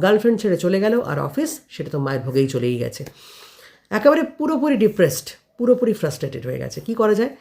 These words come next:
সে এতটাই ভেঙে পড়েছে। এবার ভাবলো যে সোশ্যাল মিডিয়াতে অ্যাকাউন্ট রয়েছে,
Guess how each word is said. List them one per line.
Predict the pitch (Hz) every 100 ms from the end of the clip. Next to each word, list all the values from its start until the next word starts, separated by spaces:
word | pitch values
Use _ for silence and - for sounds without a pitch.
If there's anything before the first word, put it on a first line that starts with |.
| _ _
সে | - 196
এতটাই | 185 202 208
ভেঙে | 214 214
পড়েছে। | 220 214 220
এবার | 185
ভাবলো | 170 190 214
যে | 175 180 175 - - _
সোশ্যাল | 220 214 240
মিডিয়াতে | 214 214
অ্যাকাউন্ট | 196 202 214 262
রয়েছে, | 285 302 147